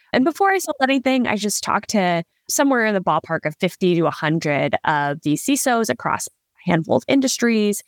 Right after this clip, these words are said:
a handful of different types of use cases. And as we started to get further along in building the product, certain cisos started to bubble up,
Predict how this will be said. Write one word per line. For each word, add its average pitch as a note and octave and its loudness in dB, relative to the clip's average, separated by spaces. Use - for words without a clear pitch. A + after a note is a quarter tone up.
a D#3+ 0
handful D#3+ 2
of D3+ -2
different D#3 -2
types - -4
of - -8
use A3+ 0
cases. G3 0
And G#3 2
as A#3 0
we C4 2
started C4 0
to B3+ -6
get A3+ 0
further G3 0
along F3 -2
in D#3+ -4
building E3 0
the D3+ -2
product, - -4
certain C#4 2
cisos A#3+ 0
started F#3 0
to G3 -4
bubble D#3 0
up, D3 0